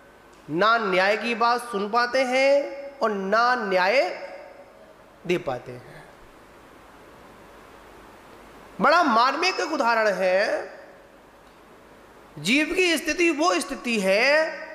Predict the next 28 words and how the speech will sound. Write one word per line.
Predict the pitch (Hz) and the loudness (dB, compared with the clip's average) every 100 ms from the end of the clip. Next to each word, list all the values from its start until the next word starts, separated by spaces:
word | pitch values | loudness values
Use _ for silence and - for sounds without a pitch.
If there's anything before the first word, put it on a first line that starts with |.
| - - 147 | -18 -20 -8
जैसे | 147 220 214 262 285 | 0 0 0 0 0
चौराहे | 285 226 208 202 214 | 0 2 2 2 0
पे | 214 254 | 0 -2
लगा | 226 190 185 | 0 0 2
हुआ | 185 180 180 196 | 0 0 0 0
कैमरा। | 208 - 202 165 156 131 - - - - - - - - - - - - - - - - - - - - - - - - - - - - - | -2 -2 0 0 -2 -4 -8 -18 -20 -20 -20 -20 -20 -20 -20 -20 -20 -20 -20 -20 -20 -20 -20 -20 -20 -20 -20 -20 -20 -20 -20 -20 -20 -20 -2
क्या | 175 | 0
लगा | 180 180 | 2 2
हुआ? | 175 160 160 135 - - - - - - - - | 0 0 0 0 -6 -16 -20 -20 -20 -20 -12 -4
एक | 165 160 | -4 0
ट्रैफिक | 175 165 214 208 - - - - - - - - - - - | -2 0 -2 -6 -10 -18 -20 -20 -20 -20 -20 -20 -20 -20 -4
के | 185 | 0
लिए | 208 | 0
क्या | 202 202 | 0 0
लगा | 202 202 208 | 2 2 0
रखा | 202 214 | 0 -2
है | 214 | 0
लोगों | 208 202 | 0 0
ने, | 208 | 0
आपने | 190 | 0
देखा | 208 220 | -2 0
होगा | 208 185 160 | 0 0 -2
रोड | 165 165 165 | -4 -6 -4
पर | 175 | -6
क्या | 175 190 | 0 0
लगे | 196 208 | 2 0
रहते | 208 208 | 0 0
हैं, | 185 - | -4 -4